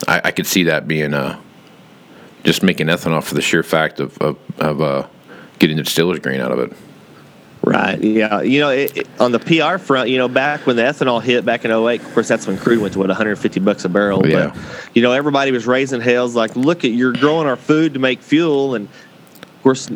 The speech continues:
Speaker 2: they're still making fuel out of our food, and it's three dollars and sixty cents a bushel or three seventy.
Speaker 1: Right.
Speaker 2: So, you know, all of a sudden, it's not such a big deal. So
Speaker 1: Yeah,
Speaker 2: yeah, that's,
Speaker 1: it's,
Speaker 2: that's pretty interesting.
Speaker 1: it's, uh,
Speaker 2: And this,
Speaker 1: it's
Speaker 2: and this
Speaker 1: crazy.
Speaker 2: Donald Trump story, I'm trying to figure out where they've got him doing the speech.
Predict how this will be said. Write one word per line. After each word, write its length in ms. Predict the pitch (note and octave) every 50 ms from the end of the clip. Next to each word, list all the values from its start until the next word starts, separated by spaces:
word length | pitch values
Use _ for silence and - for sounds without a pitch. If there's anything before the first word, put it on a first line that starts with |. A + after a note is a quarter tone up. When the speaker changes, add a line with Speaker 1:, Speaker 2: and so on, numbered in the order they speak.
| - -
Speaker 2:
they're 100 | A2+ B2+
still 280 | A#2+ - - - D#3+ E3+
making 400 | E3 D3 C3+ C3 - A#2 G#2+ G2
fuel 600 | - - - - A#2 A#2 A2+ A2 A2+ A2 A2+ A2+ - -
out 140 | A#2 A2+
of 80 | A2 G#2+
our 100 | G2+ G2
food, 400 | - - - A2+ A2+ A2+ A#2+ A2 -
and 100 | G#2+ A2
it's 240 | G#2+ A2+ - - -
three 160 | - A#2 A#2+
dollars 300 | A#2 A2+ A2+ A2+ A2 -
and 80 | - -
sixty 280 | - A2 G#2 - -
cents 260 | G2 - - G2+ - F#2
a 20 |
bushel 360 | F2+ F#2 A2 - - - E2+
or 140 | F2+ F2+ F2+
three 220 | - - G#2 F#2+
seventy. 420 | - - D#2 D2+ D2 D2 E2 D#2+ D#2
Speaker 1:
Right. 100 | - -
Speaker 2:
So, 320 | - - - D#2+ D#2+ E2+ - - - - - - - -
you 80 | G2+
know, 220 | G2 F#2+ F2+ F2+ E2+
all 140 | A1+ G2+ G#2+
of 40 |
a 100 | G#2 -
sudden, 220 | - G#2+ G2+ F#2+ F2+
it's 120 | E2 -
not 120 | G2 E2+ -
such 340 | - F2 - - - -
a 40 | -
big 180 | D#2 F2 E2+ D#2+
deal. 320 | F2+ F2 E2 D2+ D2 D#2
So 320 | - - - D2+ D2+ D#2 D#2+ - - - - - - - - -
Speaker 1:
Yeah, 300 | - D#2+ D#2 D2+ D2 D2 - -
Speaker 2:
yeah, 120 | C#2 C#2
that's, 220 | - - - - -
Speaker 1:
it's, 180 | - - -
Speaker 2:
that's 180 | - F2 - -
pretty 200 | - F2 D2+ A#1+
interesting. 420 | C2 D2+ D2 - - - - D#2
Speaker 1:
it's, 220 | D#2+ D#2 - - -
uh, 140 | D#2+ D#2 D#2
Speaker 2:
And 80 | B2+
this, 140 | C3 B2 -
Speaker 1:
it's 80 | - -
Speaker 2:
and 80 | -
this 80 | B2+ B2+
Speaker 1:
crazy. 100 | B2+ -
Speaker 2:
Donald 300 | - D#3 E3+ E3+ D3+ B2
Trump 240 | - D#3 D3+ D3+ -
story, 360 | - - - - B2+ B2 B2
I'm 120 | A#2+ A2+
trying 180 | - - D#3 F3+
to 80 | F#3 E3
figure 380 | - - C#3 B2+ C3+ C3+ B2+
out 80 | A#2 A#2+
where 80 | C3
they've 180 | B2 B2 A2+ A2+
got 160 | A#2+ A#2 B2
him 140 | B2+ A#2+ A#2
doing 160 | A#2+ B2 B2
the 80 | A2 G2
speech. 500 | - - - B2+ B2+ A#2 - - -